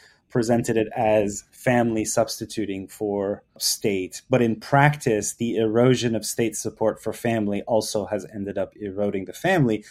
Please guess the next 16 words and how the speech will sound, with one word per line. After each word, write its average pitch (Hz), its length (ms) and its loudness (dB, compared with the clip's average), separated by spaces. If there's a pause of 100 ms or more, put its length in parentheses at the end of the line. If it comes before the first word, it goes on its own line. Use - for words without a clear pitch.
(100)
something 117 640 0
to 110 120 -6
which 107 300 -2
I 110 120 -4
can 101 180 -12
point 104 300 -8
to, 101 200 -4
and 95 180 -6
you 104 120 -6
probably 95 340 -6
as 92 220 -10
well, 127 260 4 (320)
dozens 120 420 4
of 110 120 -2
sort 107 200 -2
of 101 160 -4